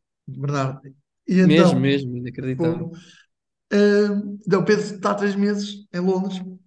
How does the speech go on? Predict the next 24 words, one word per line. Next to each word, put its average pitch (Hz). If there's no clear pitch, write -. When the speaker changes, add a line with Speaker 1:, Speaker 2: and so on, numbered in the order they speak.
Speaker 1:
e 165
faz 165
um 165
grande 165
apostolado 143
com 147
os 147
colegas 147
da 143
faculdade. 139
Ahm, 151
e 175
é -
interessante 180
que, 151
pouco 185
tempo 185
depois 170
de 160
ter 170
sido 160
diagnosticado 151
o 160
cancro, 170